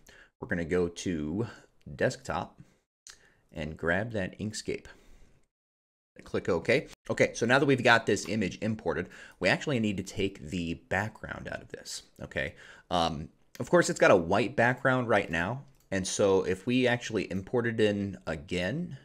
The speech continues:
just to kinda show you, see, it's got that white background. It's not transparent, and so it's gonna overlap. So, of course, we only need one. There's two ways of doing this. If, um,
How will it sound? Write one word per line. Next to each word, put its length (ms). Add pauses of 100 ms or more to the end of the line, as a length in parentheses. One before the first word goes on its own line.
(840)
just 160
to 80
kinda 260
show 340
you, 300
see, 280
it's 100
got 260
that 200
white 360
background. 560
It's 160
not 240
transparent, 760
and 80
so 120
it's 120
gonna 260
overlap. 720 (420)
So, 320
of 120
course, 240
we 80
only 160
need 180
one. 280 (280)
There's 180
two 220
ways 260
of 160
doing 300
this. 220
If, 320
um, 480